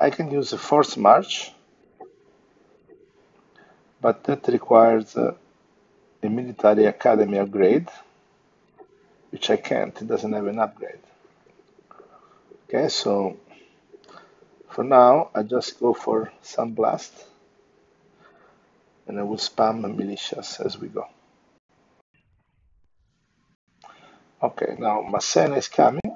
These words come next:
Let's check this guy. No ambulance. He's very tough, I have it myself. But he has three sixty-six only, okay? Clean up.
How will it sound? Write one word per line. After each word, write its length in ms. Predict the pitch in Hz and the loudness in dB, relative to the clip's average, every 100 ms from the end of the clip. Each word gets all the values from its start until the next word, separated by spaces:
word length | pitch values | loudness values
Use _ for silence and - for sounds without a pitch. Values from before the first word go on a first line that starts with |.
| - - | -12 -10
Let's 140 | - | -8
check 260 | - 123 - | -4 -4 -4
this 160 | 135 | -10
guy. 360 | - 139 180 233 - _ _ _ _ _ _ _ _ _ _ | -6 -4 -4 -6 -12 _ _ _ _ _ _ _ _ _ _
No 100 | 117 - | -6 -4
ambulance. 600 | 135 135 185 247 - - _ _ _ _ _ - - _ _ _ | 0 2 2 0 -8 -20 _ _ _ _ _ -20 -20 _ _ _
He's 140 | - | -6
very 240 | 120 131 117 | 2 4 8
tough, 320 | 120 156 - | 8 8 6
I 80 | 107 | 4
have 180 | 120 113 | 4 2
it 140 | - | 0
myself. 580 | 101 - 110 185 - - _ _ _ _ _ - | -2 0 0 -2 -8 -20 _ _ _ _ _ -4
But 100 | 110 | -2
he 60 | |
has 120 | 120 | -2
three 220 | - - 180 | -4 -2 -2
sixty-six 720 | - - - - - - - | -4 -10 -10 -8 -10 -8 -4
only, 300 | - - - - _ | -4 -6 -10 -14 _
okay? 240 | - 180 - _ _ _ _ _ _ _ _ _ _ _ _ _ _ _ _ _ _ _ _ _ _ _ _ _ _ _ _ _ _ _ _ _ | -12 -10 -10 _ _ _ _ _ _ _ _ _ _ _ _ _ _ _ _ _ _ _ _ _ _ _ _ _ _ _ _ _ _ _ _ _
Clean 340 | - - 90 | -10 -6 -4
up. 460 | 131 214 - - | -4 -6 -8 -16